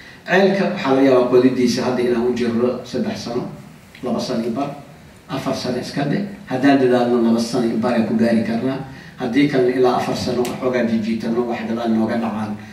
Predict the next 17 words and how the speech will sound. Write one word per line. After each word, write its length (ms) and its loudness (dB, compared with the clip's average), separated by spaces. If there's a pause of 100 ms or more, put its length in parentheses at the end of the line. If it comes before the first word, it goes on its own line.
(300)
inta 500 4
la 100 4
gaarayo 540 2
ceelka 300 0
ugu 200 2
horreeya 300 0 (100)
ee 40 -6
badda 220 -2
Soomaaliya 540 0
laga 160 0 (100)
qodi 260 -4
doono. 260 -8 (1000)
Mar 180 4
haddii 200 2
ceelkaas 360 2
la 80 2
qodo, 200 4